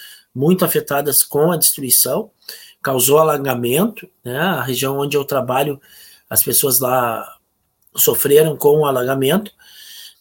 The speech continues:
Tava previsto pra essa madrugada vento de até oitenta quilômetros aqui e não aconteceu.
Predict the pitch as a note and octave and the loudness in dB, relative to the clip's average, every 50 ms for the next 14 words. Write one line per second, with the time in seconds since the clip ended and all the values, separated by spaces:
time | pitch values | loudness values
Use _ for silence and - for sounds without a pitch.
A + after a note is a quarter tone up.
0 | _ - - - _ _ - - A3 A3 A#3 A3+ A#3 A#3 A#3 G3+ F#3 A3 A3+ - | _ -20 -20 -20 _ _ 0 0 2 2 2 0 2 2 2 4 4 2 0 -2
1 | - A#3+ B3 A3 G#3 - A3 G#3+ G#3 F#3 G3 F#3 E3 E3+ E3 E3+ F#3 F3+ A3 G#3+ | 0 0 2 2 2 2 0 -2 -2 -2 -4 -2 0 2 2 2 2 2 -2 -4
2 | G#3+ - - _ _ - - _ _ _ _ - D#3 D#3 F#3 F#3+ G3+ G3 G3+ A3+ | -4 -8 -16 _ _ -20 -20 _ _ _ _ -8 -2 2 2 2 2 2 0 -2
3 | G#3+ F#3 E3 E3 F#3+ G3 F#3+ F3 - G3 G3+ A3 A3+ G#3 G#3 G#3+ G#3+ G3+ G#3+ G#3 | -2 -2 0 0 2 2 2 2 2 2 4 4 4 4 2 0 -2 -2 -2 -2
4 | G#3+ F#3 F3+ E3+ E3+ F#3+ G3+ G#3+ G#3+ G#3+ F#3+ E3 D#3+ - D#3+ D#3 C#3+ C3+ D#3 D3+ | -2 -2 0 2 2 4 4 4 4 4 2 -2 -6 -10 -10 -8 -6 -4 -4 -4
5 | - - - F#3 G#3 A#3 A#3+ _ _ _ _ - _ _ - F3+ F#3+ F#3+ G3 G3+ | -6 -4 -4 -2 -2 -2 -6 _ _ _ _ -20 _ _ -4 0 2 2 2 2
6 | G#3 G#3+ G3+ A3 A#3 G#3+ C4+ - - - A#3+ G3+ E3+ D#3 | 2 0 0 -2 -2 -2 0 0 0 2 0 0 -2 -4